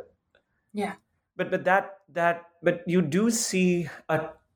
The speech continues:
Speaker 2: and I think maybe this gets into me collapsing this thing that policymakers themselves become a subject of study, um, in the sense of how, um,
Speaker 1: Hmm.
Speaker 2: uh, they're both frustrated sometimes with, uh, resistances to,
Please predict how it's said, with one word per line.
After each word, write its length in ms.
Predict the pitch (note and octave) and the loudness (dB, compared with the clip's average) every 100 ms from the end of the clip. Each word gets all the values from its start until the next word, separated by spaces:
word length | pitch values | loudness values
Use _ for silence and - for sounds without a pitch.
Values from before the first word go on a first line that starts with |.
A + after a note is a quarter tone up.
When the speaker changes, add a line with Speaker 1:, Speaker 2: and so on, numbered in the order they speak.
| _ _ - | _ _ -6
Speaker 2:
and 100 | E3 | -2
I 100 | D#3+ | 0
think 420 | - F#3 E3 - - | -2 -2 -2 -4 -4
maybe 280 | D#3+ D3+ D#3+ | 0 2 2
this 340 | D3 D3+ - | 2 0 -2
gets 340 | C3 C#3+ C#3+ D#3 | 2 2 4 2
into 640 | C#3+ D3 C#3+ C#3 C3 - - | 0 2 2 2 -2 -6 -6
me 300 | D3 D3+ D3 | 0 2 0
collapsing 800 | D#3 D3 C#3+ C#3+ - D3+ C#3+ C#3+ | -2 2 2 0 -2 0 2 4
this 220 | C#3 - | 4 2
thing 320 | - D3 C#3+ | 0 0 2
that 360 | C#3 C3+ - _ | 4 2 0 _
policymakers 640 | D3+ C#3 C#3 D#3 C#3+ C#3 C#3 | 0 2 0 0 0 0 0
themselves 520 | C#3 C3 - D3 C#3 | 0 0 2 2 2
become 380 | B2 C3 C#3 C#3 | -4 2 2 2
a 40 | |
subject 420 | C3+ C3+ B2 C3+ | 0 0 2 -2
of 80 | C3 | -2
study, 500 | - D3 C3+ B2+ B2 _ _ _ _ - C3 | 0 2 4 2 0 _ _ _ _ -4 0
um, 180 | B2 - _ | 0 -4 _
in 140 | D3 | -2
the 100 | C3+ | 0
sense 400 | C#3 D3 D3 C#3 | 2 2 2 0
of 240 | C#3+ C3+ - _ | 0 -2 -4 _
how, 440 | _ C#3+ C#3 C#3 - - | _ -2 2 2 -2 -4
um, 380 | C3+ C3 B2+ - _ _ _ _ | 0 0 -2 -8 _ _ _ _
Speaker 1:
Hmm. 260 | G#3 G3 F#3 - _ _ | -4 -4 -4 -12 _ _
Speaker 2:
uh, 140 | D3+ D3+ | -6 -2
they're 180 | D#3 | 0
both 220 | D#3 D3+ - | 2 2 0
frustrated 680 | D3+ C#3 - D#3+ C#3+ C#3 | 0 0 -2 0 2 2
sometimes 520 | - C#3 C3+ C3+ B2+ - | 0 -2 2 2 0 0
with, 240 | B2+ - - _ _ _ | 0 0 -10 _ _ _
uh, 400 | - C3 C3+ C3+ - | -2 2 2 0 0
resistances 800 | C3 C3 D3 - D3 C3+ C3 - | 2 2 2 0 0 2 0 0
to, 240 | C3+ C3 | 0 0